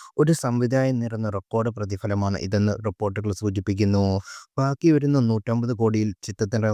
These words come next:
നിർമ്മാണ ചെലവും മറ്റ് അഭിനേതാക്കളുടെയും ടെക്നീഷ്യന്റെയും പ്രതിഫലം ഉൾപ്പെടും. ഇതുകൂടാതെ പ്രൊമോഷൻ ചെലവുകൾക്കായി ഇരുപത്തഞ്ച് കോടി വേറെ നീക്കിവെച്ചിട്ടുണ്ട്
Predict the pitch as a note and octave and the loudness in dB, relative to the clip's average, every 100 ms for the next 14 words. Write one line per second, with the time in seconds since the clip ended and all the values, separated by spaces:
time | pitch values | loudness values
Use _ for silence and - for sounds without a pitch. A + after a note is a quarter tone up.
0 | G2+ G2+ G2+ G#2 G#2+ G#2+ G#2+ G2+ G#2 G#2 | 0 -4 -2 0 0 -2 -4 -4 -2 -2
1 | - - - G2+ G#2 G#2 G#2 G#2+ - G#2+ | -4 -4 -4 -4 -4 -4 -4 -4 -2 -2
2 | G#2+ G#2 F#2 - _ - G2+ A2 A2 A2+ | 0 0 -4 -12 _ -6 0 2 2 2
3 | A2 A2 G#2 G2 G2 G#2 G2 G#2 F#2+ G#2 | 2 2 0 -2 -2 -2 -2 -4 -2 -2
4 | G2+ F#2+ - _ C3 C3+ D3 C3 B2 A#2+ | -2 -4 -10 _ 4 4 4 2 2 2
5 | G#2+ A2 G#2 G#2+ - B2 A2 A2 A2 G#2+ | -2 -2 0 -2 0 -2 2 2 2 0
6 | G#2+ G#2 G#2 G#2 G2+ A2+ A2+ G#2+ G#2+ G#2 | -2 -4 -2 -2 0 0 2 2 2 2
7 | G#2 A2 G#2+ G2+ F#2+ A2 G2+ G2+ G2+ G2+ | 2 2 2 0 0 -2 0 -2 -2 -2